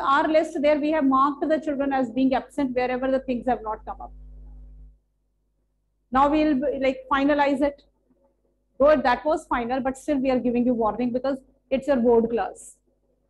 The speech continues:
Each mark will matter later on. And without proof, we cannot give you marks. Because each and everything's folder is your, all folders are ready. Those students who sent me the holidays homework, their folders are ready in my system.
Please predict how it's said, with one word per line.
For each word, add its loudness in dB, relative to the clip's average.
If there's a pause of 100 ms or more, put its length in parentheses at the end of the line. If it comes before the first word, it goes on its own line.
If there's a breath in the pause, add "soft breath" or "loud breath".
(1300)
Each 2
mark 2
will 2
matter 0
later -6
on. -18 (720)
And 2
without 2
proof, 2
we 0
cannot 0
give -4
you -4
marks. -16 (520)
Because 0
each 0
and 0
everything's 2
folder 4
is 2
your, 2
all 2
folders 4
are 2
ready. -6 (960)
Those 4
students 0
who 2
sent -2
me -2
the 0
holidays 0
homework, -2
their 0
folders 2
are 2
ready -2
in 2
my 0
system. -12